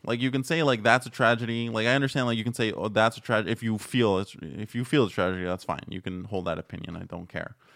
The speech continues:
So you can say that's a tragedy, and then you can also say that something, like, happening in Flint, Michigan, or in Puerto Rico, and there's other ho-, social issues too, like, even here in Canada, and I'm sure in the U S too,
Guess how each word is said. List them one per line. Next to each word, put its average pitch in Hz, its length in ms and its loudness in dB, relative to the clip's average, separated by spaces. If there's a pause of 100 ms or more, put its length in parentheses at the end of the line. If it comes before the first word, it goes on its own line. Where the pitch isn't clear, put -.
(200)
So 127 100 -6
you 123 80 -2
can 175 100 -2
say 156 120 0
that's 127 200 4
a 127 60 -14
tragedy, 113 540 -4
and 101 120 -6
then 101 120 -2
you 101 100 -4
can 110 100 -4
also 117 220 -6
say 107 280 -4
that 92 340 0 (120)
something, 101 320 -4
like, 90 280 -4
happening 98 380 -2
in 87 140 -2
Flint, 92 540 -6 (880)
Michigan, 87 640 -4 (640)
or 85 60 -6
in 82 80 -6
Puerto 92 220 -6
Rico, 107 380 2
and 101 80 2
there's 98 120 4
other 110 380 8
ho-, 98 260 -8 (220)
social - 460 -4
issues 90 360 -4
too, 95 260 -2
like, 90 160 0
even 92 220 -4
here 95 160 -2
in 90 80 -4
Canada, 90 360 0
and 90 160 0
I'm 85 80 -4
sure 117 180 -2
in 104 60 0
the 90 80 -2
U 87 80 0
S 85 80 -2
too, 90 420 -2